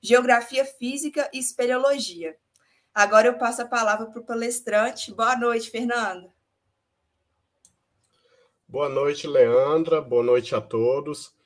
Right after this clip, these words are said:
Speaker 2: É, eu vou compartilhar a minha tela, mas antes de compartilhar a minha tela com a apresentação, é, eu queria agradecer o convite que foi me feito aí através da, da S E E, né?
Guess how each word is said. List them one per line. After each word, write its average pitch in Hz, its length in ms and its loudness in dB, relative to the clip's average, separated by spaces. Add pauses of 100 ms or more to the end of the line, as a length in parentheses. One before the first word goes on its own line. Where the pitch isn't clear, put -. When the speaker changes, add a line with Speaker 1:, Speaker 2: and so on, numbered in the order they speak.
(260)
Speaker 2:
É, 104 880 -4
eu 117 560 -4 (540)
vou 135 200 -10
compartilhar 131 760 -4
a 104 40 -6
minha 98 200 -10
tela, 131 320 -6
mas 127 260 -2
antes 165 380 2
de 139 140 -18
compartilhar 110 600 -6
a 107 40 -4
minha 98 180 -6
tela 110 380 -6 (120)
com 110 100 -8
a 104 40 -4
apresentação, 101 960 -6 (500)
é, 113 380 -4
eu 131 140 -4
queria 151 640 2
agradecer 139 920 -4
o 113 140 -8
convite 127 1120 -2
que 107 140 -12
foi 107 460 -4
me 104 160 -6
feito 107 440 -6
aí 104 120 -2
através 104 520 0
da, 95 360 -4
da 104 180 -4
S 104 300 0
E 98 40 2
E, 101 340 -2
né? 107 220 -8